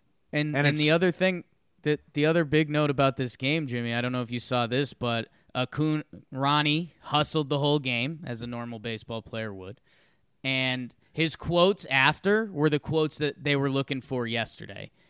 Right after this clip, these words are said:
Speaker 1: He, like, apologized to little kids, and he's like, "It's, that's never acceptable." And he said, "I've done that twice this year, and it's never acceptable." So, <laughs> j-, just like that,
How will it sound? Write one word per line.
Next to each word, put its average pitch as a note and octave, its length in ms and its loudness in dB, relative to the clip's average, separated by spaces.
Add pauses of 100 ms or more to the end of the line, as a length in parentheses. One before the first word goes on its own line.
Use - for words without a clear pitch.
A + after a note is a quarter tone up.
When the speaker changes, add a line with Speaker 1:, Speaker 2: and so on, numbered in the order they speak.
Speaker 1:
He, D3 160 4
like, D3 220 6
apologized C3+ 840 0
to B2+ 80 -8
little A2+ 300 -10
kids, D#3+ 720 6 (260)
and B2+ 100 -8
he's B2 160 -4
like, A#2+ 160 0
"It's, A#2 260 -8
that's C#3 320 2
never C3+ 420 -2
acceptable." C3 880 0
And A#2 80 -4
he A#2 80 -4
said, A#2+ 200 -4
"I've A2+ 120 -6
done B2 180 -4
that A#2 200 -6
twice C3 400 -2
this B2+ 220 -8
year, B2 200 -2
and A2 100 -8
it's G2+ 160 -14
never B2 280 -2
acceptable." A#2+ 580 -6 (200)
So, D3+ 480 2
<laughs> - 60 -10
j-, - 400 0
just F#3+ 320 4
like F3+ 260 4
that, D3 400 4